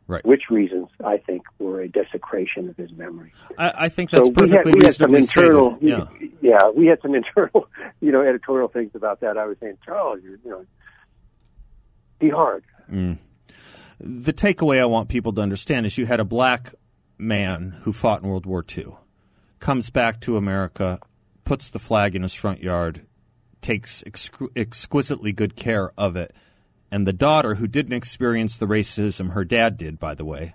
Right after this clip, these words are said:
Speaker 1: obviously, by definition, her dad faced far more dis-, discrimination and challenges as a <laughs> World War Two vet.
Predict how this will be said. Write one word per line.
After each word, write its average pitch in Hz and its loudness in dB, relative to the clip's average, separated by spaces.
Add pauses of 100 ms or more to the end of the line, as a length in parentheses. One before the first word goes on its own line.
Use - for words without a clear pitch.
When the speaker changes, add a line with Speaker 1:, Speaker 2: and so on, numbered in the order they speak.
Speaker 1:
obviously, 82 -6
by 90 -6
definition, 95 -8
her 90 -10
dad 87 -6
faced - -12
far 131 0
more 85 -4
dis-, 78 -12 (120)
discrimination 85 -8
and 131 -6
challenges 113 -4
as 85 -8
a 92 -2
<laughs> - -
World - -2
War 180 0
Two 135 -4
vet. 110 -2